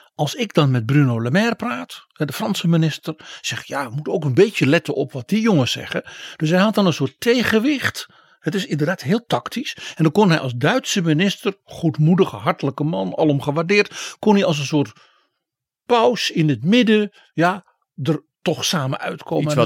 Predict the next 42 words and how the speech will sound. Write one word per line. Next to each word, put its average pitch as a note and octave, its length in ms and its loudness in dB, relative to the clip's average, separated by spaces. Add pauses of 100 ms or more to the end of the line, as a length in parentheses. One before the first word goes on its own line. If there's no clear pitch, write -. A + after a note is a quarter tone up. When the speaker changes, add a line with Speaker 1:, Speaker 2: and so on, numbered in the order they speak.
Speaker 1:
dat B2 100 4
Speaker 2:
Peter B2 160 2
Altmaier A#2+ 500 0
zelf A#2+ 280 0
altijd B2 300 2
al A2+ 120 2
ambieerde G#2 560 -6
misschien. G2+ 400 -14 (180)
Speaker 1:
Precies. C3+ 540 0 (480)
En, D#3 380 0
en, C#3+ 200 2
en, D3+ 220 0
en D#3 320 0
dat F3+ 180 2
hij C#3+ 100 -4
dus B2 100 -2
ook A#2 80 -4
zei, G3+ 160 -4
"Ja, G#3 280 -4
dus D3 160 -4
dan D3 100 2
ging F3+ 220 2
ik B2+ 60 2
na D3+ 80 0
afloop F#3 340 2
nog C#3 160 -2
even C#3+ 220 0
met A#2 160 0
Wopke E3 320 2
in C#3 160 2
de C3+ 80 2
hotelfoyer D#3+ 920 0
zitten. E3+ 240 -6
Dan A#2+ 160 -2
dronken B3 300 4
we A#3 100 0
nog - 100 -4
een E3+ 60 -12
glas E3+ 280 -2
en - 300 -12
dan C#3 100 4
bespraken A#3 440 0